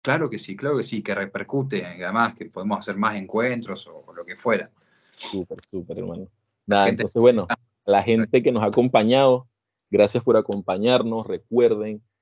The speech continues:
Speaker 2: seguirnos en Conciencia Universal, en Francisco Sola, que tiene un contenido espectacular, gente, si quieren provocar su mente y mover un poco sus creencias, vayan a seguirlo, para que sacudan un poco ahí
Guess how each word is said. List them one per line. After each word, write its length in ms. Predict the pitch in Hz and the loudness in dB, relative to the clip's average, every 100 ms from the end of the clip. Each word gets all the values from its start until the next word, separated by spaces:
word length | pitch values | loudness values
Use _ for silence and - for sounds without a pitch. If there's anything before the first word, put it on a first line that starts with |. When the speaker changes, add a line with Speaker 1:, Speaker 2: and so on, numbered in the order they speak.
| _ _ | _ _
Speaker 2:
seguirnos 640 | - 90 123 127 113 113 | -12 0 4 4 2 -4
en 100 | 107 | -6
Conciencia 440 | 98 104 107 - 107 | -8 -10 -12 -8 -4
Universal, 680 | 104 - - 127 117 110 _ _ | -2 -4 0 2 4 2 _ _
en 80 | 92 | -20
Francisco 580 | - 92 87 104 - 104 | -18 -16 -14 -14 -10 -10
Sola, 320 | - 117 113 | -2 0 0
que 100 | 104 | -2
tiene 200 | 85 98 | -6 -4
un 60 | 101 | 0
contenido 640 | 113 107 104 98 104 107 - | 0 0 -2 0 2 2 4
espectacular, 1300 | 110 - _ - 92 _ - 98 - 92 117 110 | 0 0 _ 0 0 _ -2 -2 -2 2 4 4
gente, 480 | 101 120 113 107 92 _ _ _ - | 2 0 0 -2 -4 _ _ _ -6
si 100 | 107 | 4
quieren 280 | 120 139 135 | 6 6 8
provocar 400 | 151 190 113 120 | 8 8 4 -4
su 160 | 131 | -4
mente 420 | 139 123 113 107 | -2 -4 -4 -4
y 160 | 107 113 | -4 -4
mover 640 | 110 117 123 117 123 165 | -4 -4 -2 2 8 10
un 180 | 151 143 | 8 0
poco 240 | 143 147 147 | -6 -8 -8
sus 160 | 170 - | -12 -6
creencias, 500 | 120 147 147 151 - | -6 -4 -4 -4 -4
vayan 320 | 120 170 165 | -4 -2 0
a 40 | 160 | -2
seguirlo, 480 | 135 135 143 107 - _ _ _ _ _ - | 0 0 0 -6 -8 _ _ _ _ _ -4
para 200 | 117 113 | -2 -2
que 380 | - 117 110 | 0 2 2
sacudan 520 | 107 113 104 135 139 135 | 0 -4 -2 4 4 4
un 180 | 131 | 0
poco 300 | 139 131 127 | 0 2 4
ahí 380 | 123 123 123 117 | 6 6 2 -4